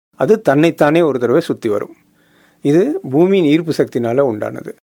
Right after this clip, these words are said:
அதே மாதிரி பூமியும் நிலாவின் ஈர்ப்பு சக்தினால பாதிக்கப்பட்டு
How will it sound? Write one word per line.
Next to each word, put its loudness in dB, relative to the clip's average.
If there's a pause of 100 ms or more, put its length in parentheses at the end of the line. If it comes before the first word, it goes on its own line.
(380)
அதே 0
மாதிரி -2 (280)
பூமியும் 0 (340)
நிலாவின் 2
ஈர்ப்பு 0
சக்தினால 0
பாதிக்கப்பட்டு -2